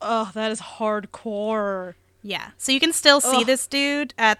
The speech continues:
Speaker 2: the, the cathedral in Rowan, and you can see this story, which is written in stone there, actually.
Speaker 1: You mean there's, there's a dragon chunk
Speaker 2: There's a
Speaker 1: stapled
Speaker 2: dragon
Speaker 1: to this
Speaker 2: flesh.
Speaker 1: church?
Speaker 2: <laughs> There's,
Speaker 1: <gasps>
Speaker 2: it's a
Speaker 1: That's so
Speaker 2: gargoyle. <laughs> It's
Speaker 1: badass.
Speaker 2: not,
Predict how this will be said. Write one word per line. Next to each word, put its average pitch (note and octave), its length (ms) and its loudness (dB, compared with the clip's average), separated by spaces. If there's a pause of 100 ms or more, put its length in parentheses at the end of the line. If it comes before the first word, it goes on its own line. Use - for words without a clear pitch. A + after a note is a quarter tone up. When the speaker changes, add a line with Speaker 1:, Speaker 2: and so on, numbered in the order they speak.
Speaker 2:
the, F#3+ 520 0
the G3 300 -4
cathedral G#3 600 -4
in F#3+ 240 -4
Rowan, A3 560 -4 (300)
and G#3+ 160 -4
you G#3 60 -6
can G#3 140 -8
see A3 140 -8
this F#3+ 160 -8
story, F3+ 440 -8
which E3+ 180 -12
is E3+ 180 -16
written F3 480 -12
in E3 260 -16
stone A3 400 -12 (240)
there, D3+ 260 -18 (120)
actually. - 420 -20 (160)
Speaker 1:
You C4+ 120 -2
mean C#4 300 -2 (160)
there's, A#3+ 420 -4 (160)
there's B3 300 -4
a A#3 120 -2
dragon B3 880 -4
chunk F#4 240 -2
Speaker 2:
There's A#3+ 180 4
a A#3 120 0
Speaker 1:
stapled B3+ 360 4
Speaker 2:
dragon B3+ 240 10
Speaker 1:
to C#4+ 120 6
this B3 220 -6
Speaker 2:
flesh. C4+ 160 8
Speaker 1:
church? C#4 540 2 (240)
Speaker 2:
<laughs> C5+ 280 8
There's, D#4 340 4 (220)
Speaker 1:
<gasps> - 220 -20
Speaker 2:
it's C#5 880 8
a C#4+ 60 8
Speaker 1:
That's C4+ 300 10
so G3+ 160 4
Speaker 2:
gargoyle. - 180 -2
<laughs> - 0 -
It's - 80 4
Speaker 1:
badass. A#3+ 800 6
Speaker 2:
not, E4 100 2